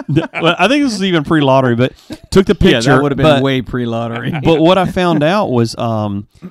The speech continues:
Speaker 1: this one male chaperone guy I had, I think he was at the time upper forties, um, he took the picture by the state line because he had never been out of the state of Georgia. He was in his upper forties, and that was so <laughs> foreign to me, you know, like,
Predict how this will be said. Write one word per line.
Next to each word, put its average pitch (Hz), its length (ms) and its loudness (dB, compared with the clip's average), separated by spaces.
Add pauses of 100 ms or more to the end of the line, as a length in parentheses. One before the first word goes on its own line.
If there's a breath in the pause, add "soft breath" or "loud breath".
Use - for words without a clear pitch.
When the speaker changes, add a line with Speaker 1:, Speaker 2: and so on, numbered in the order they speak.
(140)
Speaker 1:
this 135 440 -4
one 151 420 -4
male 151 220 -4
chaperone 110 560 -8
guy 101 260 -10
I 104 40 -12
had, 113 280 -8
I - 80 -14
think 170 180 -14
he 170 120 -14
was 156 200 -10
at - 60 -20
the 139 80 -16
time 123 340 -8
upper 120 220 -10
forties, 101 460 -8 (480 soft breath)
um, 92 400 -8 (500)
he 131 160 -6
took 156 180 -6
the - 80 -10
picture 143 300 -8
by 113 100 -8
the 113 80 -10
state 123 280 -12
line 123 240 -8
because 104 360 -12
he 160 380 -16
had 151 180 -12
never 113 400 -8
been 104 280 -10
out 98 280 -12
of 92 120 -14
the 95 60 -12
state - 360 -14
of 95 140 -16
Georgia. - 480 -16 (600)
He 117 140 -6
was 107 220 -4
in 110 80 -10
his 101 160 -10
upper 98 200 -12
forties, 104 420 -10
and 113 80 -6
that 160 100 0
was 160 100 -2
so 165 340 2
<laughs> - 0 -
foreign 151 640 -2
to 196 120 -12
me, 117 220 -10
you 117 180 -8
know, 123 180 -4
like, 120 300 -10